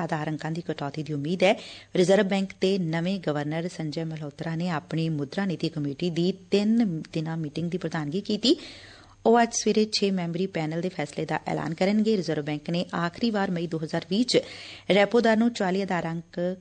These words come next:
ਘਟਾ ਕੇ ਚਾਰ ਫੀਸਦ ਕਰ ਦਿੱਤਾ ਸੀ ਤਾਂ ਜੋ ਕੋਵਿਡ ਮਹਾਮਾਰੀ ਅਤੇ ਉਸ ਤੋਂ ਬਾਅਦ ਲਾਕਡਾਊਨ ਨਾਲ ਪ੍ਰਭਾਵਿਤ ਅਰਥਚਾਰੇ ਨੂੰ ਸੰਕਟ ਤੋਂ ਬਾਹਰ ਕੱਢਿਆ ਜਾ ਸਕੇ। ਮਈ ਦੋ ਹਜ਼ਾਰ ਬਾਈ ਵਿੱਚ ਆਰ ਬੀ ਆਈ ਨੇ ਰੂਸ ਯੂਕਰੇਨ ਜੰਗ ਦੇ ਮੱਦੇਨਜ਼ਰ ਰੈਪੋ ਦਰ ਵਧਾਉਣੀ ਸ਼ੁਰੂ ਕੀਤੀ, ਪਰ ਮਈ ਦੋ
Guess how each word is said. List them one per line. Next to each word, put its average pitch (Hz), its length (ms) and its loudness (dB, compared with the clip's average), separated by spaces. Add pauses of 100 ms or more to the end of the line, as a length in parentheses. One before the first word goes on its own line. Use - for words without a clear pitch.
(120)
ਘਟਾ 170 340 -2
ਕੇ 202 160 0
ਚਾਰ 170 200 -4
ਫੀਸਦ 156 340 -6
ਕਰ 156 140 -4
ਦਿੱਤਾ 147 280 -4
ਸੀ 196 180 -6
ਤਾਂ 160 180 -4
ਜੋ 160 140 -4
ਕੋਵਿਡ 185 320 -2
ਮਹਾਮਾਰੀ 151 480 -2
ਅਤੇ - 120 -4
ਉਸ 160 100 -8
ਤੋਂ 156 140 -2 (100)
ਬਾਅਦ 165 320 4 (500)
ਲਾਕਡਾਊਨ 208 420 4
ਨਾਲ 233 220 0
ਪ੍ਰਭਾਵਿਤ 185 520 -2
ਅਰਥਚਾਰੇ 170 480 -4
ਨੂੰ 185 120 -4
ਸੰਕਟ 175 440 -4
ਤੋਂ 190 100 0
ਬਾਹਰ 151 260 -2
ਕੱਢਿਆ 190 240 2
ਜਾ 147 160 -4
ਸਕੇ। 151 340 2 (460)
ਮਈ 226 220 4
ਦੋ 226 200 2
ਹਜ਼ਾਰ 220 300 0 (100)
ਬਾਈ 160 280 0
ਵਿੱਚ 190 360 -2 (440)
ਆਰ 190 160 6
ਬੀ 208 160 4
ਆਈ 214 180 6
ਨੇ 233 220 4
ਰੂਸ 190 320 0
ਯੂਕਰੇਨ 175 360 -2
ਜੰਗ 156 240 -2
ਦੇ 165 140 -4
ਮੱਦੇਨਜ਼ਰ 156 540 -4
ਰੈਪੋ 165 280 -2
ਦਰ 170 220 -2
ਵਧਾਉਣੀ 156 320 -6
ਸ਼ੁਰੂ 165 240 -6
ਕੀਤੀ, 185 340 -4
ਪਰ 185 220 -2
ਮਈ 170 180 0
ਦੋ 160 160 -4